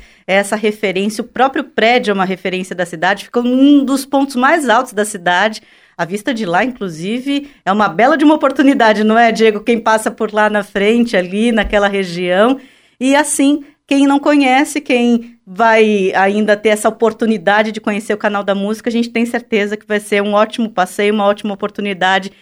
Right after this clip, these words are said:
neste que é um dos principais espaços culturais aqui de Curitiba, sendo renovado, sendo reapresentado ao público. Diego, muito obrigada aqui pela sua novidade, por você ter nos contado essa novidade aqui ao público da C B N. Até a próxima.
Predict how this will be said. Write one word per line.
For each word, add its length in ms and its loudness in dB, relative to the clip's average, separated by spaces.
neste 380 -2
que 100 -4
é 60 2
um 120 -4
dos 200 -6
principais 540 -2
espaços 400 -4
culturais 520 -2
aqui 220 -8
de 100 -14
Curitiba, 560 -4
sendo 320 -2
renovado, 560 -2
sendo 220 0
reapresentado 1080 0
ao 140 0
público. 420 -12
Diego, 200 0
muito 180 2
obrigada 540 0
aqui 160 -6
pela 380 0
sua 720 2
novidade, 840 2
por 160 -8
você 260 -4
ter 160 -4
nos 200 -2
contado 500 -2
essa 160 -6
novidade 580 -2
aqui 140 -6
ao 60 -4
público 360 -8
da 100 -6
C 140 -10
B 220 -4
N. 100 -4
Até 140 -2
a 60 2
próxima. 520 -4